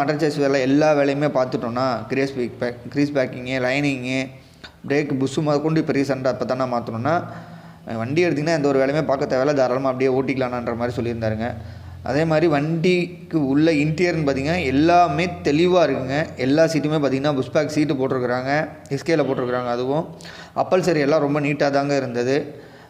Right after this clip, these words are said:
வண்டிக்கு உள்ள அதே மாதிரி பார்த்தீங்கன்னா ஸ்மோக்கர் வந்துரும், ஏர் டோரு, ஏர் ஹார்னு, ஆ, ரெண்டு சப்பு போட்டிருக்கிறாங்க, ஒரு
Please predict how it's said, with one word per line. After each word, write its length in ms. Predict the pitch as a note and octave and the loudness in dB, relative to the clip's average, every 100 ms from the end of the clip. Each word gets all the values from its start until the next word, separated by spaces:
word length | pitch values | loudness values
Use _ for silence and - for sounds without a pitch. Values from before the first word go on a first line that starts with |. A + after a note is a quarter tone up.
| _ - | _ -10
வண்டிக்கு 320 | - C#3 D#3+ | -4 0 2
உள்ள 120 | D3+ D3 | 4 4
அதே 120 | D3 | 2
மாதிரி 240 | D3 C#3 | 2 0
பார்த்தீங்கன்னா 540 | C3 C3 C3+ D#3 C#3+ B2 | 0 -2 0 0 0 -2
ஸ்மோக்கர் 340 | B2+ D#3 D#3 C#3 | -2 -2 0 0
வந்துரும், 340 | C3 D3 D#3+ | 0 0 0
ஏர் 300 | B2 C3+ D3 | 2 2 2
டோரு, 380 | C3+ C#3 C#3 D#3 | 2 0 2 0
ஏர் 240 | C3+ C3+ C#3 | 2 2 2
ஹார்னு, 600 | B2+ C3+ C#3 C#3 D#3 D#3+ - - - - - - - - - - - | 2 2 2 0 -2 -2 -8 -18 -20 -20 -20 -20 -20 -20 -20 -18 -10
ஆ, 400 | A2 G#2 G2+ G#2+ - - | -8 -8 -10 -12 -18 -8
ரெண்டு 260 | C3 C3+ C#3 | -4 0 0
சப்பு 240 | C3 C#3+ | 0 0
போட்டிருக்கிறாங்க, 760 | C#3+ C#3+ C3 B2+ C3 C3+ D#3 E3 - - - | 0 0 0 0 -2 0 -2 -2 -8 -20 -16
ஒரு 140 | B2+ | -12